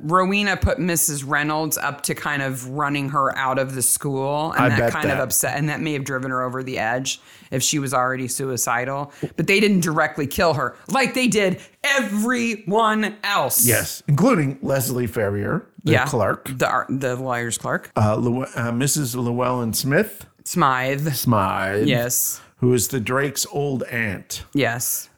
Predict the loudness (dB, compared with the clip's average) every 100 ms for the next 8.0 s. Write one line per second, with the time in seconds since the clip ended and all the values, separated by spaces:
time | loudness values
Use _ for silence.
0 | 0 2 0 -6 _ -6 -2 2 2 2
1 | -2 -2 -2 0 2 2 2 -2 -6 -4
2 | -2 -2 -4 2 2 2 0 0 2 2
3 | 2 -2 -6 _ -12 -2 -2 0 -2 0
4 | 0 0 -4 -2 -2 0 4 4 2 -2
5 | -6 -8 -6 -6 -6 -10 -6 -8 -6 -10
6 | 2 6 8 6 4 2 2 2 2 2
7 | 2 2 2 6 8 8 6 2 -2 -4